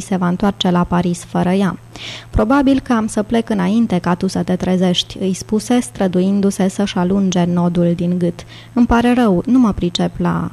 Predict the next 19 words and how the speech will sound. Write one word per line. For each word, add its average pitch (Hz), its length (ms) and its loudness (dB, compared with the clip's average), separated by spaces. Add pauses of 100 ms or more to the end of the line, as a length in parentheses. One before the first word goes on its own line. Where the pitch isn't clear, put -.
(460)
Sophie 277 420 2
ridică 185 460 0
brațul 233 480 0
și 220 240 -2
cuprinse 226 500 0
obrazul 185 480 2
în 175 180 0
palma 185 340 0
ei 170 300 -2
caldă. 180 440 -2 (280)
Apoi, 202 420 2
aplecându-se 190 720 0
spre - 240 -4
el, 196 340 0
îl 220 140 2
sărută 196 460 0
pe 175 180 0
celălalt 175 540 0
obraz. 180 540 0